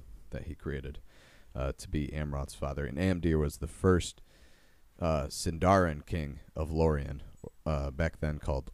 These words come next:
Lorinand. So, um, yeah, so the Sindar came back to the eastern lands of Middle-earth after the Wars of Beleriand,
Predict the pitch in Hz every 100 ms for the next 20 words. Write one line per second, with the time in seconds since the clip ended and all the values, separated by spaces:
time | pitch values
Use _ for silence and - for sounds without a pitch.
0 | - 73 76 73 69 67 - - - -
1 | - - - - - 104 95 - 95 92
2 | 87 80 - - - - - - - -
3 | - 113 95 - 107 - 139 131 107 95
4 | 107 101 95 92 98 85 78 95 - 90
5 | 85 85 85 87 82 85 82 82 82 -
6 | 78 73 73 76 80 78 76 - 76 78
7 | 80 87 92